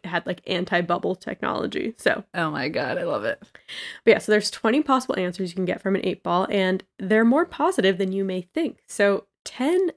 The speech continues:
Speaker 1: of the twenty answers are affirmative, five are
Speaker 2: Okay.
Speaker 1: negative, and five are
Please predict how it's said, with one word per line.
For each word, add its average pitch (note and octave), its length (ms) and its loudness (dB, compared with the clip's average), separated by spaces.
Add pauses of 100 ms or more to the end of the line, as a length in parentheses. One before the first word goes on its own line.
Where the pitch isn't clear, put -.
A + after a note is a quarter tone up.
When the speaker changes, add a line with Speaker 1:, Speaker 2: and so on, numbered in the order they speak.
Speaker 1:
of G#3 160 0
the B3 60 0
twenty G3 340 -4
answers F3+ 340 -6
are F3 220 -2
affirmative, F3+ 760 -2 (460)
five G#3 380 4
are C4+ 100 2
Speaker 2:
Okay. C#4 80 2
Speaker 1:
negative, F3+ 580 0
and G3 180 -2
five F3 440 -4
are - 400 -4